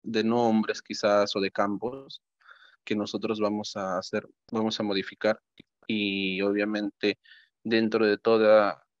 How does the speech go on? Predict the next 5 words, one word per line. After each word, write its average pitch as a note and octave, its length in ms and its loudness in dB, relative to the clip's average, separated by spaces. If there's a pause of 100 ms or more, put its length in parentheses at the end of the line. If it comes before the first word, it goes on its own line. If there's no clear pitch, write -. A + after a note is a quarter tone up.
esta A2+ 300 -2
máscara G#2+ 560 2
del G2 160 -2
procedimiento G2+ 640 -4
almacenado G#2+ 600 0